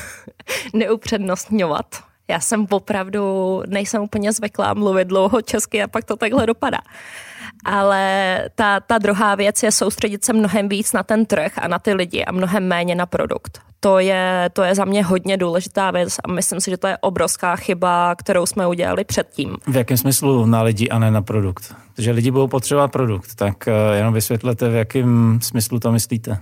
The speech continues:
Speaker 1: Eh, myslím to tak, že my jsme vlastně v předchozí firmě ten produkt stavěli, řekněme, až velmi unikátním způsobem, protože za prvý já jsem tomu nerozuměla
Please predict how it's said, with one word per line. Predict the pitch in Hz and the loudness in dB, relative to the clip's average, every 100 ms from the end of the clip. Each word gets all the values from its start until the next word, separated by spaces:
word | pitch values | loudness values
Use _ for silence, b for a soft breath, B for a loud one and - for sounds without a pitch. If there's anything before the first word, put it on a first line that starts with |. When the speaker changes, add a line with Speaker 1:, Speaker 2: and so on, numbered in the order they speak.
| B B B B B B B 202 | B B B B B B B -2
Speaker 1:
Eh, | 202 202 202 | 2 4 4
myslím | 208 220 220 - 240 226 | 4 4 4 2 2 0
to | 233 214 | 0 0
tak, | 220 202 | 0 0
že | 214 214 | 2 2
my | 208 208 | 2 0
jsme | - 214 208 208 | 0 0 0 2
vlastně | 196 208 226 208 | 0 0 0 0
v | - | 0
předchozí | - - - 220 233 214 | -4 -6 -4 -2 0 0
firmě | 226 196 196 | 0 0 0
ten | 196 202 | -2 -4
produkt | 202 196 190 190 - | 0 0 0 -4 -4
stavěli, | - - 196 185 190 190 190 190 190 | -4 -2 0 2 2 2 2 2 2
řekněme, | 202 - 190 | -2 -2 0
až | 190 202 | 0 0
velmi | 185 185 196 | 0 2 0
unikátním | - 190 190 185 170 196 202 | 0 0 -2 -2 -4 -2 -2
způsobem, | - 196 185 185 156 - - - B B B B | -2 -4 -2 -2 -2 -4 -6 -12 B B B B
protože | 175 175 190 185 196 185 185 180 180 185 160 - _ _ _ - | -2 0 0 0 0 2 2 2 2 0 -2 -6 _ _ _ -4
za | 214 | -2
prvý | 240 233 | 0 2
já | 175 | 2
jsem | 233 | 0
tomu | 220 247 | 0 2
nerozuměla | 170 - 185 220 262 339 | 0 -2 -2 0 0 -4